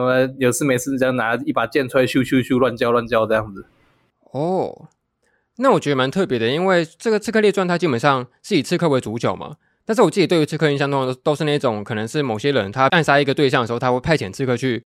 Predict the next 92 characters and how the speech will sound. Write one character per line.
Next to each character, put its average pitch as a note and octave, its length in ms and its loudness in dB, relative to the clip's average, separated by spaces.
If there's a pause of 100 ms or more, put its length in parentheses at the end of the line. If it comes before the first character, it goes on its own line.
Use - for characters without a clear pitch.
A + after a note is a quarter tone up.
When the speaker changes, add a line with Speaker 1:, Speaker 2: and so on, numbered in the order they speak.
(140)
Speaker 2:
做 D3+ 120 -2
这 C3 60 0
件 B2+ 100 -2
事 B2 160 -4
情。 - 240 -14 (560)
那 B3+ 60 -2
假 F#3 160 4
设 G#3 80 0
你 F#3+ 60 2
今 C#3+ 180 2
天 D3 80 4
是 D#3+ 140 2
一 - 20 2
个 C3+ 140 4
被 D3 180 4
杀 B2+ 140 4
的 A2+ 60 4
那 B2 60 -2
个 B2 60 -2
对 C3 140 0
象， B2+ 160 -2
你 A#2+ 40 -6
可 A#2+ 80 -8
能 A2 80 -2
觉 A#2 120 -8
得 A#2 180 -4
，“哦， B2 140 -2
好 A#2+ 120 -2
卑 D3+ 140 0
鄙 E3 100 2
无 C#3 160 2
耻， C3 140 -4
怎 A2 80 -6
么 A#2+ 80 -4
可 C#3 80 -4
以 C#3 80 2
来 A2+ 220 4
偷 D#3+ 180 2
袭 C#3+ 160 -4
我， B2+ 260 -6
偷 F#3+ 200 0
袭 A#2 200 -4
啊， B2+ 80 -2
闪 - 380 -4
电 D#3+ 100 2
五 B2 60 0
连 A2 140 -2
鞭 B2+ 160 0
之 B2 100 -4
类 A#2+ 140 4
的。” G#2 180 -6 (640)
<laughs> E4 400 0
对 B2+ 80 0
吧？ A#2+ 240 2
就， G3 140 -2
就 G3+ 100 2 (120)
用 G#3 120 6
这 G3 80 0
种 B2+ 100 2
招 A#2 200 0
式。 - 260 -10 (680)
可 - 80 -2
是 G#3 60 0
郑 C4 140 2
文 A#3+ 100 2
他， A#3 100 -2
他 A3+ 200 -2
是 G#3+ 80 -10
把 B2+ 160 4
它 B2+ 40 -16
当 D#3 160 2
成 D3+ 120 0
是 F3+ 160 0
一 F3+ 40 0
种 A#2+ 200 0
类 D#3+ 120 4
似 D#3+ 140 -2
于 C3 160 0
英 D#3 180 -2
雄 B2 200 0
性 E3 160 -2
质 A#2 80 -6
的 A2 260 -2
人 A2+ 160 -2
物 C#3 60 2
来 A2+ 120 4
做 C#3 160 -2
这 C3 120 -4
个 B2+ 40 -2
传 C3+ 160 -2
记 C3 120 -4
的 G#2+ 240 -4